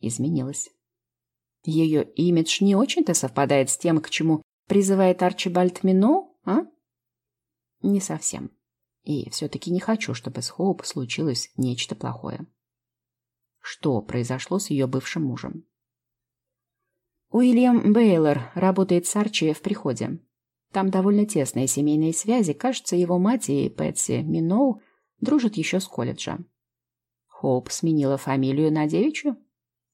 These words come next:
Сразу же. Наверное, неловко, что он все еще работает с ее отцом. Сама она ведь не работает в приходе, правильно?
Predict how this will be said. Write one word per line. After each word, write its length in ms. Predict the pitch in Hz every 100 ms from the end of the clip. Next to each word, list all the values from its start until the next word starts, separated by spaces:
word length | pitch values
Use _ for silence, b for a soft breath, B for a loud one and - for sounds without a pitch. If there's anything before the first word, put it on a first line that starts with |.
| -
Сразу 400 | - 151 117 123
же. 200 | - 160 _ _ _ _ _ _ _ _
Наверное, 460 | 165 156 143 143 143
неловко, 460 | 139 156 262 -
что 320 | 208 - 156 b b _
он 220 | - 170
все 200 | 160 -
еще 240 | 180 175 175
работает 520 | 190 190 165 143 147
с 100 | -
ее 240 | 175 180
отцом. 500 | 190 214 - 143 - - _ _ _ -
Сама 340 | - 285 208
она 180 | 156 147
ведь 240 | 147 -
не 80 | 160
работает 460 | 151 151 214 320 -
в 80 |
приходе, 420 | - 151 139 135 123
правильно? 480 | 156 220 277 156